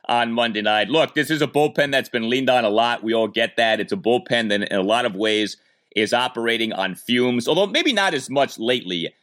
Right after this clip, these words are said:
But a lot of guys are being asked to do a lot, and they're not always gonna all deliver, and that was certainly the case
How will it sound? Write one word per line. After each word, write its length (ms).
But 240
a 60
lot 200
of 120
guys 360
are 60
being 280
asked 300
to 80
do 240
a 20
lot, 400
and 340
they're 100
not 180
always 340
gonna 200
all 260
deliver, 440
and 260
that 120
was 140
certainly 320
the 100
case 420